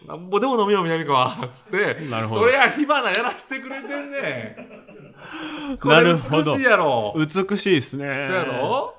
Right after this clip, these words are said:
Speaker 2: で、解散しそうになったら、
Speaker 1: うん。
Speaker 2: YouTube呼ばれて、かき回しに行って。
Speaker 1: そう。そうそうそうそう。
Speaker 2: こう、<laughs> 右から左へ。
Speaker 1: 右から左へちゃんとこうやっ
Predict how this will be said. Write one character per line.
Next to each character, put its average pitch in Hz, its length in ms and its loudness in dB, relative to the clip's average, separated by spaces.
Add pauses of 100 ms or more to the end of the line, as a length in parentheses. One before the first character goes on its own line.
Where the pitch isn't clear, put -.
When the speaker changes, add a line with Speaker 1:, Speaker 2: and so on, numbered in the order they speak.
(100)
Speaker 2:
で、 - 580 -4
解 135 220 -4
散 123 180 -4
し - 40 -12
そ 131 140 -6
う 123 40 -4
に 123 60 -4
な 123 80 -2
っ 120 80 -12
た 127 80 -6
ら、 151 300 0
Speaker 1:
う 120 60 -6
ん。 104 260 -14
Speaker 2:
YouTube 104 360 -6
呼 98 60 -6
ば 98 100 -4
れ 107 100 -4
て、 185 120 -4
か 120 120 -8
き 110 120 -4
回 98 160 -6
し 98 120 -12
に 90 100 -12
行 92 100 -12
っ - 20 -20
て。 104 320 -6
Speaker 1:
そ 135 100 -10
う。 - 20 -8
そ 139 120 -10
う 120 40 -6
そ 160 80 -14
う - 20 -16
そ 120 100 -12
う - 20 -10
そ - 40 -12
う。 - 0 -
Speaker 2:
こ 107 260 -4
う、 - 460 -12
<laughs> - 380 -20
右 117 220 -2
か 107 100 -4
ら 107 80 -2
左 104 300 -2
へ。 101 160 -2
Speaker 1:
右 123 120 -8
か 127 80 -10
ら 123 80 -6
左 139 160 -6
へ - 20 -10
ち 151 100 -12
ゃ 139 40 -12
ん 135 60 -16
と 123 100 -14
こ 120 120 -6
う 117 60 -4
や 127 100 -6
っ - 20 -12